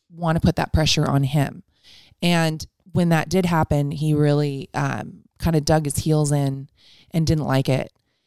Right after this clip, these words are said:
And that's when we really started to have problems. And unfortunately, we did come to a point where it was like, "Well, I, you know, I like who I'm becoming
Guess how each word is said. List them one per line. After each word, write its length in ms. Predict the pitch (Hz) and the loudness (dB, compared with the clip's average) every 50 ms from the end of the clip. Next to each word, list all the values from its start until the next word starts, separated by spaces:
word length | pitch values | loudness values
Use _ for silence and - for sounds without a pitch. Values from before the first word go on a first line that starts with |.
| _ _ _ - | _ _ _ -8
And 160 | 175 175 175 | -6 -2 0
that's 320 | 175 175 185 196 196 - - | 0 2 0 0 -2 -2 -2
when 340 | 185 170 165 160 160 156 - | -2 0 0 0 -2 -4 -6
we 180 | - 160 160 156 | -4 -2 0 2
really 300 | 147 147 143 139 139 139 | 2 4 4 4 2 0
started 340 | - - 139 135 131 156 - | 0 -2 -4 -4 -4 -6 -6
to 60 | 156 | -6
have 180 | 131 - 143 - | -6 -6 -2 -2
problems. 600 | - - - - - 52 50 - 175 - - - 220 _ - | -2 -2 -2 -6 -6 -6 -8 -8 -10 -10 -12 -14 -14 _ -2
And 380 | 190 180 175 160 156 151 151 147 | 0 0 2 2 2 0 0 -2
unfortunately, 640 | 151 165 165 - - 190 180 - - 170 156 160 | -2 -2 -2 0 2 2 2 2 0 -2 -2 -2
we 100 | 160 160 | 0 0
did 180 | 156 156 151 151 | 2 2 2 2
come 160 | - 165 151 147 | 0 -2 0 0
to 80 | 147 | 0
a 60 | 143 | 0
point 220 | - - 175 156 131 | 0 0 0 0 0
where 100 | 151 151 | -2 -4
it 40 | - | -4
was 120 | 143 - | -2 0
like, 280 | 151 143 139 135 - - _ _ - - _ _ _ _ _ - | 0 2 0 0 -2 -8 _ _ -20 -20 _ _ _ _ _ -6
"Well, 420 | 180 185 170 156 151 151 156 - _ _ _ _ _ _ _ _ _ _ _ _ _ _ _ _ - | -2 0 0 0 0 -2 -4 -10 _ _ _ _ _ _ _ _ _ _ _ _ _ _ _ _ -2
I, 200 | 185 180 175 170 - - | 2 2 2 2 -2 -4
you 120 | 175 185 175 | -2 0 2
know, 220 | 165 147 143 135 - - | 2 2 2 0 0 0
I 220 | 170 185 208 240 | 0 2 2 2
like 720 | 240 202 175 160 156 156 160 165 175 - - - - - _ _ _ _ _ - - | 0 0 0 0 2 2 2 0 -2 -6 -14 -18 -18 -20 _ _ _ _ _ -4 2
who 200 | 208 208 185 - | 4 4 4 4
I'm 300 | 139 160 156 165 175 185 | 2 -2 -2 0 0 -2
becoming 800 | 175 185 156 - - 151 151 147 143 143 151 147 156 175 185 | -2 -2 -2 -2 -2 -2 -4 -6 -6 -6 -6 -6 -8 -10 -16